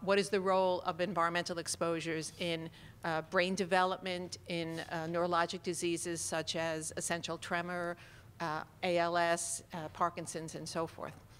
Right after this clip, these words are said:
And so, the, as I said, the major goal is really to understand environmental causes, and then once we have more data, then we can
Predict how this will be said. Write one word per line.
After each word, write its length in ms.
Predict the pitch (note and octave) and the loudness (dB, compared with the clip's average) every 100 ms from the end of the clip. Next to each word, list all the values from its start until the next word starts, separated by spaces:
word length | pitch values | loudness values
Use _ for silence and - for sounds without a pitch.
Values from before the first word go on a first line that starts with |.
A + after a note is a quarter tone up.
| - - - - - | -20 -18 -16 -16 -4
And 140 | G3+ G#3 | -2 0
so, 380 | - A3 G#3 G3 - - - F3 | 6 6 6 4 -6 -16 -14 -2
the, 160 | G3 F#3 - | -2 -2 -2
as 140 | F#3 | 0
I 80 | F#3 | 0
said, 240 | F3 D4+ | 4 2
the 80 | A#3 | 4
major 260 | G3 F#3 G3+ | 2 2 2
goal 280 | A3+ A3+ G3 | 2 2 2
is 120 | F#3 | 0
really 320 | G3+ G#3 G3 - G3+ | 0 2 0 0 -2
to 160 | F#3 - | -2 -2
understand 880 | F#3+ F#3+ - - - G#3 A#3 A#3+ G3 | -2 -2 -2 -2 0 2 2 0 -4
environmental 640 | F3+ E3+ E3 E3+ E3 E3+ | -4 0 2 0 -2 -6
causes, 580 | - D#3+ D#3 D#3+ E3 - - - - | -2 0 0 0 -2 -4 -12 -12 -2
and 120 | G3 | 0
then 160 | G3+ G3+ | 2 4
once 220 | A3 - | 2 2
we 120 | A3+ | -2
have 460 | F#3+ G3 F#3+ F3 - - | 2 4 4 0 -12 -8
more 220 | G#3 F#3+ F#3 | 0 2 2
data, 460 | D3+ F#3+ G#3 F3 | 2 2 4 2
then 160 | F3 F3 | 0 -2
we 120 | F#3 | -4
can 280 | E3+ F3+ E3+ | -4 -6 -6